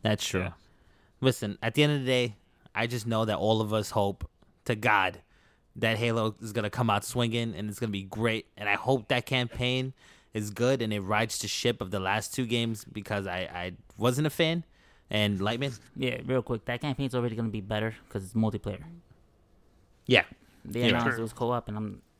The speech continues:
Speaker 3: in there a hundred percent, bro.
Speaker 1: Warthog Bros.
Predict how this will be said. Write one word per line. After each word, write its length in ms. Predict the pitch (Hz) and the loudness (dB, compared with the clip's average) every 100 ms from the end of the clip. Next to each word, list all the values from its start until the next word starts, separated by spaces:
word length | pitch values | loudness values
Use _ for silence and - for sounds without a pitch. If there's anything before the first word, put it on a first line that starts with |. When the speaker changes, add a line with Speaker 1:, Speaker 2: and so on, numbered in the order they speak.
| _ _ 143 | _ _ -4
Speaker 3:
in 200 | 139 120 | 0 0
there 180 | 107 - - | -2 -8 -12
a 80 | - | -2
hundred 200 | 131 117 | 0 0
percent, 240 | 117 - | -4 -8
bro. 120 | - - - - _ _ _ _ - | -10 -14 -20 -20 _ _ _ _ 4
Speaker 1:
Warthog 480 | 123 127 127 120 104 | 6 8 8 6 8
Bros. 520 | 120 113 110 - | 8 8 4 0